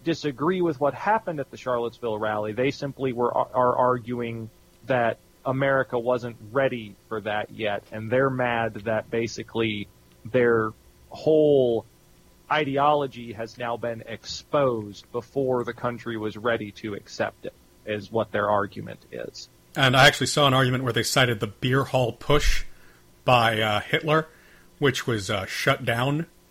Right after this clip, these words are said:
Speaker 2: by the German government as, as an example like, they're saying, "We should do exactly what we did in Wei-, in Weimar Germany, where we tried to have a revolution and it failed."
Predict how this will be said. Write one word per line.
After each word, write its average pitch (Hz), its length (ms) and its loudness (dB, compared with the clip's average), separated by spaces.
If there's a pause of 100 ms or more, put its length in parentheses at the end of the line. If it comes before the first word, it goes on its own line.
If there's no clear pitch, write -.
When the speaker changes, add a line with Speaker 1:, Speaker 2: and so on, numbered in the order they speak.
Speaker 2:
by 127 160 4
the 113 60 -4
German 120 300 0
government 139 500 -2
as, 117 220 -4
as 120 320 0
an 110 80 -2
example 120 520 0 (500)
like, 127 120 0
they're 135 100 6
saying, 139 240 4
"We 233 100 2
should 196 140 -2
do 180 100 4
exactly 180 420 4
what 156 80 4
we 151 60 -2
did 160 140 4
in 165 100 0
Wei-, 143 260 4
in 143 140 0
Weimar 135 300 4
Germany, 170 380 4
where 127 200 2
we 139 160 0
tried 165 320 6
to 180 80 4
have 170 140 6
a - 20 2
revolution 170 560 4
and 143 200 0
it 143 100 -4
failed." 147 500 6